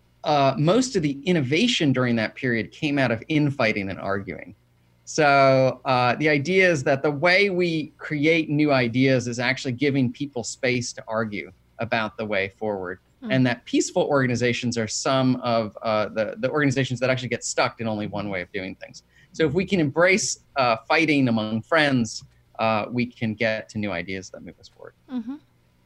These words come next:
Speaker 2: All right, last question. Do you have an online site or resource or person, um, with whom or from whom you learn regularly?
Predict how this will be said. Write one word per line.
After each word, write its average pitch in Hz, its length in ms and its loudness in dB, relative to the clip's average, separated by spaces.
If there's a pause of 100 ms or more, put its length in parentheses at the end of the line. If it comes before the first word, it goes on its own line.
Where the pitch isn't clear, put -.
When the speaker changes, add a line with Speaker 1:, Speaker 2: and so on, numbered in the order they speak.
(520)
Speaker 2:
All 233 120 8
right, 196 140 6
last 220 260 4
question. 196 520 -4
Do 233 120 -6
you 254 100 -4
have 254 160 -4
an 220 120 -4
online 196 480 -2
site 285 640 4
or 185 160 4
resource 220 880 2
or 190 120 -2
person, 196 720 -4 (420)
um, 175 360 -6
with 202 200 0
whom 214 360 -2
or 180 60 -4
from 190 200 -4
whom 196 240 -2
you 185 160 -2
learn 180 380 -2
regularly? 180 680 -6